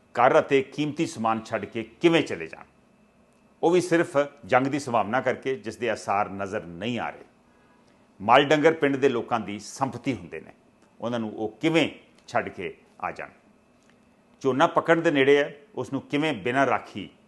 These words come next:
ਲੋਕੀ ਛੱਡ ਦੇਣ? ਮੈਂ ਇਹ ਪਿਛਲੇ ਲਗਾਤਾਰ ਦੋ ਦਿਨਾਂ ਤੋਂ ਕਹਿ ਰਿਹਾ ਹਾਂ। ਸ਼ੁੱਕਰਵਾਰ ਰਾਤ ਮੇਰੇ ਸਾਥੀ ਭਗਵੰਤ ਮਾਨ ਅਤੇ ਹਰਵਿੰਦਰ ਸਿੰਘ ਫੂਲਕਾ ਨੇ ਵੀ ਇਸ ਬਾਰੇ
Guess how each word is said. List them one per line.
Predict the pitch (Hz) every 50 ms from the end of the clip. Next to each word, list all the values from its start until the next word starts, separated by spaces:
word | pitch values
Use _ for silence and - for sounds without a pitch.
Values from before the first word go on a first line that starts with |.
| _ _ _ _ _ _ -
ਲੋਕੀ | 92 101 101 - 101 92 87 80 - -
ਛੱਡ | - - 98 82
ਦੇਣ? | 78 - 78 73 - _ _ _ _ _ _ _ _ _ _ _ _ _ _ _ _ _ _ _ _ -
ਮੈਂ | 98 127 151
ਇਹ | 170 175
ਪਿਛਲੇ | 175 170 - 165 175 175
ਲਗਾਤਾਰ | 135 123 135 135 175 165 - 147 120 92 76 - - - _ -
ਦੋ | - - 139 156 156
ਦਿਨਾਂ | - 127 123 117
ਤੋਂ | 107 117 110
ਕਹਿ | - - 95 92
ਰਿਹਾ | 92 85 76
ਹਾਂ। | 76 76 - _ _ _ _ -
ਸ਼ੁੱਕਰਵਾਰ | - 117 110 - 120 120 123 120
ਰਾਤ | 110 110 104 104 -
ਮੇਰੇ | 107 104 104 104
ਸਾਥੀ | - - 104 92 - 110 107
ਭਗਵੰਤ | - 95 85 90 90 -
ਮਾਨ | 92 92 87 92 98 95
ਅਤੇ | 92 - 95 92 92 92 - - - _ _ -
ਹਰਵਿੰਦਰ | - 107 110 104 120 117
ਸਿੰਘ | - 135 127
ਫੂਲਕਾ | - - 120 117 110 147 143
ਨੇ | 139 131
ਵੀ | 110 98 90 - - _ _ _ -
ਇਸ | 117 104 -
ਬਾਰੇ | 85 95 87 85 82 80 -